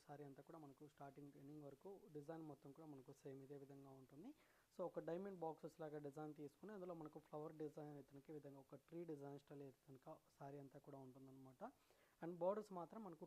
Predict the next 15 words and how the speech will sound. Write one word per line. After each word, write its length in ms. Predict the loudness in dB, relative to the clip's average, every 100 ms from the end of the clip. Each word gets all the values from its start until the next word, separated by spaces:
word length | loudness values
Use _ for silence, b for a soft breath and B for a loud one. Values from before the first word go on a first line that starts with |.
| -2
టూ 80 | 0 2
సైడ్స్ 200 | 0 0
కూడా 120 | -2 2
లెంతీ 240 | 0 2 0 2
బోర్డర్స్ 300 | 0 -2 -10
అనేది 180 | -8 0
ఈ 40 |
విధంగా 260 | 0 0 -2 0
గోల్డ్ 200 | 2 2 2
జరీతోటి 360 | 0 0 -4 -6
అయితే 80 | -8
కనుక 160 | -10 -10 -10
ఉంటుందండి. 440 | -10 -10 -4 -4 -4 B B B B 2
And 100 |
ఈ 20 | 2